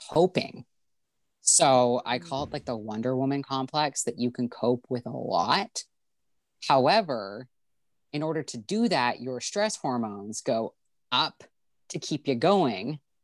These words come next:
Speaker 2: Mm.
Speaker 1: And then you ride almost on this wave of adrenaline and cortisol to get you through the hard situations that you perceive as being like, "Oh yeah, whatever, I got this."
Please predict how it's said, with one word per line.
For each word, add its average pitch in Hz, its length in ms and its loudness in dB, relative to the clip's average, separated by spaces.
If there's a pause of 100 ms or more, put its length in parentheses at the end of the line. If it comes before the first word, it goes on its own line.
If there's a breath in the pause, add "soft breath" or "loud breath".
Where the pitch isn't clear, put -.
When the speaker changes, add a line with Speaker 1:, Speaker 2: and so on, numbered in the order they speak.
(100)
Speaker 2:
Mm. 170 160 -10
Speaker 1:
And 147 240 2
then 160 180 0
you 175 280 -2
ride 131 480 2
almost 135 360 -6
on 127 180 -2
this 123 220 -4
wave 117 500 -4
of 113 120 -6
adrenaline 131 800 0 (300)
and 127 160 4
cortisol 131 760 2 (360)
to - 100 2
get 135 300 4
you 143 160 0
through 135 320 0
the 113 80 0
hard 110 280 -4
situations 131 640 -2
that 107 160 -2
you 175 480 4
perceive 135 760 4 (280 soft breath)
as 160 260 4
being 156 280 0
like, 156 300 -2
"Oh 202 80 2
yeah, 180 160 2
whatever, 147 320 0
I 135 60 -4
got 117 180 -6
this." - 280 -14